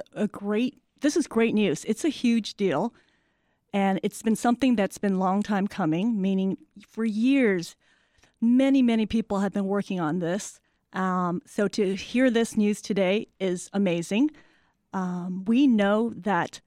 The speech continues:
birth control is basic health care, and we need to, need to normalize it as basic health care. It's safe, effective, and the reality is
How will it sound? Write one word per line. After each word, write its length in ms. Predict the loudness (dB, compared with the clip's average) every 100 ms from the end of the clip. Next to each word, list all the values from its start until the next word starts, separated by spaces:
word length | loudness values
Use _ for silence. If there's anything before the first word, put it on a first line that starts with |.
| _
birth 240 | -2 -2 0
control 420 | -4 0 -2 -2 -6
is 100 | -6
basic 460 | -4 -4 -4 -8
health 260 | -6 -8 -8
care, 300 | -14 -12 -14 _ _
and 160 | -4 0
we 140 | 2
need 160 | 0 -2
to, 80 | -2
need 260 | -4 -6
to 80 | -8
normalize 760 | -4 0 0 0 0 -2 -4 -6
it 140 | -10 _
as 160 | -6 -4
basic 460 | -4 -4 -8 -12
health 240 | -12 -12 -12
care. 280 | -14 -14 -18 _ _
It's 160 | -8 -4
safe, 420 | -2 0 0 -6 -8
effective, 680 | -6 -2 -4 -2 -4 -4 -10 _ _ _ _ _
and 420 | 0 2 2 0
the 80 | 0
reality 580 | 2 4 4 4 2 0
is 240 | 0 -4